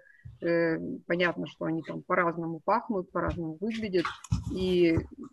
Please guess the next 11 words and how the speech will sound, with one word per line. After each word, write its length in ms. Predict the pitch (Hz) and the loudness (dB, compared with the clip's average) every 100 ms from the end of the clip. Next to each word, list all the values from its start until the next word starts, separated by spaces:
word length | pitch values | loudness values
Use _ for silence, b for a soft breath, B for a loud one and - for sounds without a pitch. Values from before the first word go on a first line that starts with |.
| - | -10
всегда 360 | 180 175 190 | -2 6 6
это 160 | 165 165 | 6 2
сюрприз. 640 | - 170 - 254 311 - _ _ - - - | -4 -8 -2 4 4 2 _ _ -20 -10 -8
А 80 | |
что 200 | 180 196 | -4 -2
же 120 | 180 170 | -2 -2
будет 300 | 170 170 170 | 0 -2 -2
искать 340 | - 175 - | 0 0 0
собака? 480 | 175 208 339 320 311 - _ _ _ _ _ - | 2 4 4 4 0 -4 _ _ _ _ _ -8
Вот. 380 | 175 180 175 175 - | 0 4 4 2 -4
Э, 280 | 180 170 | 0 0